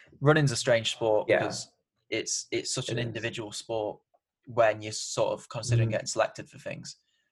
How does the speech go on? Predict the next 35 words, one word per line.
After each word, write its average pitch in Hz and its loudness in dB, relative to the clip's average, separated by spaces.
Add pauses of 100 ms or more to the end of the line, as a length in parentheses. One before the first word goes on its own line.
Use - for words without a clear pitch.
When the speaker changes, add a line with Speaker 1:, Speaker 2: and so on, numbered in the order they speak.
(280)
Speaker 1:
but 104 -8
then 110 2
it's - -8
a - -10
team 113 -8
sport 107 0
Speaker 2:
Yeah. 104 6
Speaker 1:
when 107 4
it's - -8
actually - -2
matters 104 0
in 107 -8
the 104 -10
cross 107 -4
country 107 -10
races - -8
and - -16
stuff - -10
like - -2
that. 104 -2 (500)
So - 2
I - 0
thi-, - -10
I 123 0
think 160 -6
you 131 -8
just 117 -8
gotta 107 -4 (540)
train 117 2
well 110 6
with 104 -8
your 101 -10
team 107 -10 (460)
and 104 -4
just - -12